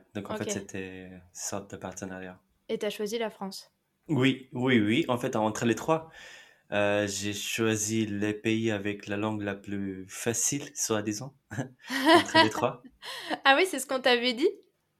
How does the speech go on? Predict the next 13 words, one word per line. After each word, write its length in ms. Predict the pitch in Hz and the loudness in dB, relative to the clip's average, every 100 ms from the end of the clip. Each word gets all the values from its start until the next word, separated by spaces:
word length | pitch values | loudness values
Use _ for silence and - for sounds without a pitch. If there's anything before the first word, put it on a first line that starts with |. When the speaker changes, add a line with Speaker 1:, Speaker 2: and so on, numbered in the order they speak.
| _ _ | _ _
Speaker 1:
Bah, 400 | - 113 113 113 | -4 4 6 6
on 60 | 110 | 4
m'avait 260 | 110 110 107 | 2 0 -2
dit 260 | - 110 | -4 -6
qu'en, 600 | - 107 104 101 101 101 | -2 2 2 2 -2 -4
en 180 | - 104 | -6 -6
France, 460 | 101 - 110 110 - | -6 -8 -6 -4 -6
les 140 | 101 | -6
gens 280 | 101 104 98 | -6 -4 -6
parlent 360 | 98 98 92 - | -6 -6 -8 -6
anglais. 540 | 101 101 104 123 135 _ - | -4 -2 -2 -4 -8 _ -14
Donc, 440 | 98 95 92 - | -10 -10 -12 -12
euh, 280 | 92 95 92 | -12 -8 -10